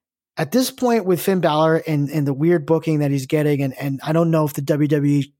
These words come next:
completely knows what to do with him definitively yet. I, I do think a, a longer,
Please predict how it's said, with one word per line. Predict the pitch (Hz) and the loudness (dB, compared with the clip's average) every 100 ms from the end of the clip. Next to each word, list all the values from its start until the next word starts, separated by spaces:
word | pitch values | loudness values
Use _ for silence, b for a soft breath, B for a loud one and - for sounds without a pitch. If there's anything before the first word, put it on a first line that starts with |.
| - | -14
completely | 135 165 156 | -10 -2 0
knows | 147 143 | 0 0
what | 139 | -4
to | |
do | 123 156 | -2 0
with | 156 | 2
him | 160 160 160 _ | 2 -2 -6 _
definitively | 135 - 185 226 226 247 | -12 -4 -2 -2 0 0
yet. | 254 254 B B B B _ _ _ _ - _ | 0 -2 B B B B _ _ _ _ -20 _
I, | - 190 | -8 -4
I | 185 196 | -2 0
do | 220 277 | 2 2
think | 262 247 196 | 2 0 0
a, | 190 185 180 | -4 -2 0
a | |
longer, | 170 156 165 190 170 175 175 165 | 0 0 0 0 0 0 2 0